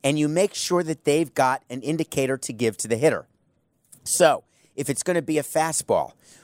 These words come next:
we would have the second base runner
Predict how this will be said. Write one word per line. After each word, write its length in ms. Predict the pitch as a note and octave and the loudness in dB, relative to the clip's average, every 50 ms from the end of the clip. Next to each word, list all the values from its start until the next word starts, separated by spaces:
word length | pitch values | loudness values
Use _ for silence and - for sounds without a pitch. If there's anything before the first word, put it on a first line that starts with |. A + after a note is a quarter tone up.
| _ - | _ 2
we 180 | G2+ C3+ D#3 | 4 6 6
would 160 | D#3+ D#3 D3+ | 6 6 4
have 520 | C3+ B2 C#3 C3+ C#3 C#3 C#3 C#3 C3 - - - _ _ _ | 4 2 0 2 2 4 4 2 0 -2 -10 -20 _ _ _
the 300 | G#2 B2+ C3 B2 A#2+ A#2 - | -2 0 2 2 2 0 -2
second 500 | - - - - D3+ - - D3+ C#3 - | -2 0 2 4 2 2 0 -6 -4 -2
base 320 | C#3+ C#3 C#3+ C#3 - - | 0 0 2 0 -2 0
runner 420 | B2 C#3 C3+ C3+ A#2 G2 G#2+ G#2+ | 4 4 4 4 4 0 -2 -4